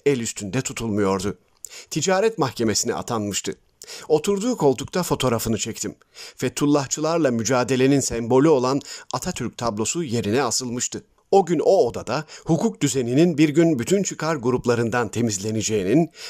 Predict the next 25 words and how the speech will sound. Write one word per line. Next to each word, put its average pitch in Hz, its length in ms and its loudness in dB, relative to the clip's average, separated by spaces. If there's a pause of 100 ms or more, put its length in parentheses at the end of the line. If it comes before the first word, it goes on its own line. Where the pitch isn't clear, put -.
Atatürk 185 460 -2
tablosunun 160 600 2 (320)
daha 151 240 0
da 190 80 2
yukarılara 131 600 0
asılacağının 113 800 -2
umudunu 113 500 4
gördüm. 104 380 2 (280)
Beş 120 300 -4
yıl 104 80 -12
oldu. 82 340 -8 (240)
Darbenin 139 480 2
karanlık 123 520 -2
gecesi 113 540 -6
bizden 107 340 -4
çok 147 280 -8
uzakta 110 360 -4
gibi. 90 300 -6 (540)
Uzaklaşan 127 680 -2
küçülüyor, 107 720 -4 (380)
küçülen 139 380 0
ise 117 340 -6 (260)
sayılabilir 101 600 -4
hale 101 360 -2
geliyor. 87 460 -6